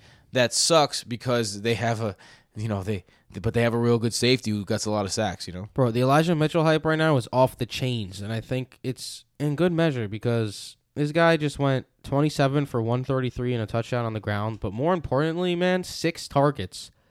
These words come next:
Speaker 2: five receptions, thirty-five yards. He didn't have a target against L A in week ten,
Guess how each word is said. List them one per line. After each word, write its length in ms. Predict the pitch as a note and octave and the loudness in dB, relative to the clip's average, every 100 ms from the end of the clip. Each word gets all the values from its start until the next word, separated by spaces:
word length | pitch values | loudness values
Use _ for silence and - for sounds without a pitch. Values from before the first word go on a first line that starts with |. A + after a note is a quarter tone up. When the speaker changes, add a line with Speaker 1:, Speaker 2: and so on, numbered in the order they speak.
| _ - | _ -12
Speaker 2:
five 300 | - C3 C#3 | 0 2 2
receptions, 480 | D3 C#3 C3 C#3 C3 | 2 0 0 -4 -2
thirty-five 500 | B2+ B2 A#2+ B2 A2 | -2 -2 0 0 2
yards. 260 | A2+ A#2+ A#2+ | 0 0 -2
He 80 | G#2+ | -2
didn't 240 | C3 D#3 | 0 0
have 160 | D#3+ D3+ | 0 -2
a 40 | |
target 440 | - B2 B2 C3 | 0 -2 0 -2
against 380 | A2+ A2+ A2+ - | -2 -4 -6 -6
L 220 | - A2+ G#2+ | -6 -2 -2
A 100 | A#2 | -2
in 120 | A2 | -4
week 180 | A2 - | -6 -8
ten, 360 | - A2+ B2 | -4 -4 -4